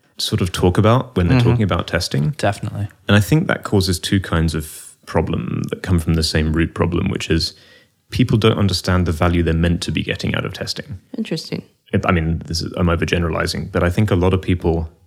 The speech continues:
Speaker 1: think they're doing testing to find bugs or to ensure quality. And so one thing people do as a result of that is they've seen testing being done somewhere and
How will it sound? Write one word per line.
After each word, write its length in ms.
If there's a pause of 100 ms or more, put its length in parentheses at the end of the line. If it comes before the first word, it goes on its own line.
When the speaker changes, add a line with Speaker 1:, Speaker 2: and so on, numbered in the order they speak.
(160)
Speaker 1:
think 320
they're 120
doing 240
testing 440
to 60
find 280
bugs 420 (440)
or 220
to 400 (240)
ensure 380
quality. 560 (420)
And 400 (340)
so 160
one 200
thing 220
people 240
do 160
as 100
a 60
result 320
of 60
that 260
is 260 (920)
they've 260
seen 280
testing 440
being 280
done 240
somewhere 640 (200)
and 420